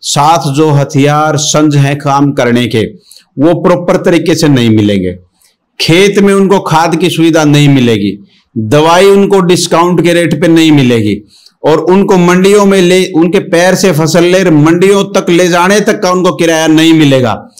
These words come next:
वहां बैठने की उनकी व्यवस्था और खाने की व्यवस्था या रहने की व्यवस्था, मंडियों में बैठना पड़ता, सारे रात मच्छर खाते हैं, ना मिले, जब तक कैसे सुधर सकती है किसान की व्यवस्था? मैं किसान का बेटा हूं, मैंने खेती की है,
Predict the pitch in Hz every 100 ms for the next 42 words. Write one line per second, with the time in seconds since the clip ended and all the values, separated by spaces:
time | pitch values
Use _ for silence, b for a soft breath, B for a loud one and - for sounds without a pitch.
0 | B B 110 135 165 185 170 185 185 202
1 | 190 202 202 185 185 180 - 180 180 151
2 | 156 147 160 175 175 165 165 160 160 160
3 | 156 151 131 123 143 156 165 156 156 156
4 | 147 139 151 151 147 131 131 151 135 123
5 | 123 131 117 127 131 120 120 120 143 131
6 | 110 120 117 b b - 127 160 180 170
7 | 156 160 147 - - 190 202 190 147 131
8 | 127 110 117 90 95 104 98 87 85 -
9 | _ _ _ _ _ _ _ _ 123 135
10 | 147 143 139 135 151 151 131 127 143 170
11 | 131 135 147 147 135 180 160 123 127 160